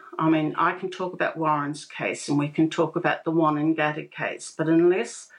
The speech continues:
people start looking at this issue of guns, someone else can be impacted.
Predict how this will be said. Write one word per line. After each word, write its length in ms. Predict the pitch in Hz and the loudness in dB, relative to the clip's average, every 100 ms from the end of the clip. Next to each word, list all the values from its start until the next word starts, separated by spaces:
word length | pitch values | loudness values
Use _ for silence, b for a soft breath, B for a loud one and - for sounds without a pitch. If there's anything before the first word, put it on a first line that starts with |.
| b - | b -2
people 300 | 180 180 170 | 0 2 0
start 340 | - 170 156 | 0 0 2
looking 320 | 175 175 185 | 0 0 2
at 160 | 180 - | 2 0
this 220 | 170 170 - | -4 -4 -2
issue 480 | 151 - - 127 | -2 0 -2 0
of 180 | 143 139 | -2 -2
guns, 580 | 147 131 95 107 - - B B B B | -2 0 -2 -6 -10 -16 B B B B
someone 600 | - - 196 190 190 185 - | -4 0 0 2 0 0 -2
else 360 | 139 120 - | -4 -4 -12
can 200 | - 127 | -8 -6
be 200 | 113 113 | -4 -2
impacted. 720 | 120 - - - - - 147 | -2 0 -4 -6 -12 -14 -14